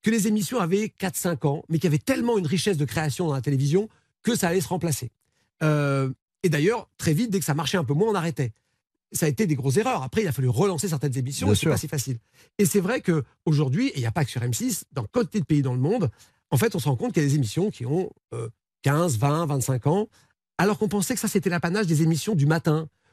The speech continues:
Speaker 1: ou des émissions du week-end, qui, elles, depuis toujours, euh, euh, durent depuis très longtemps. Il y a des émissions qui ont trente ans à la
Speaker 2: Mhm.
Speaker 1: télévision. Mais le prime, on pensait que le prime usait les émissions,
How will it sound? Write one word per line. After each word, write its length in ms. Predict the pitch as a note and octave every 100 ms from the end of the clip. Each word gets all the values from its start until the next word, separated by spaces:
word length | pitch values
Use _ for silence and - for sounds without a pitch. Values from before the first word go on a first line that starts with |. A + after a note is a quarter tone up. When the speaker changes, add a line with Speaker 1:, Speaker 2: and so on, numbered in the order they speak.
| -
Speaker 1:
ou 40 |
des 160 | C#3+ C#3+
émissions 400 | D#3+ D#3 - G#3
du 80 | D#3
week-end, 400 | F#3+ D#3+ E3+ D#3+ C3 _
qui, 140 | - A#3
elles, 260 | C4 D#3 -
depuis 240 | D#3 F#3
toujours, 420 | D4 A#3 F#3+ A2+ - _ _
euh, 240 | E3+ F3 E3+
euh, 40 |
durent 260 | C#3+ F#3+ G3+
depuis 180 | D3 A#2+
très 120 | D#3
longtemps. 220 | D#3 D3+
Il 40 |
y 20 | C3+
a 40 |
des 80 | B2+
émissions 300 | C3 A#2+ A3
qui 80 | -
ont 60 | A2+
trente 240 | F3 G#3
ans 180 | G#3 A#2 _
à 40 | A2+
la 60 |
Speaker 2:
Mhm. 60 | G#2
Speaker 1:
télévision. 300 | C3+ C3+ A#2+ - _ -
Mais 80 | D3
le 100 | G3+
prime, 400 | - F3+ A3 A#3 -
on 60 |
pensait 240 | D#3+ D#3+ G3
que 100 | D#3+
le 60 |
prime 320 | D3+ E3+ G#3 F3+ - _ _ -
usait 380 | D4 C4+ F3+ A3+
les 200 | G#3 E3+
émissions, 400 | D3+ C3 -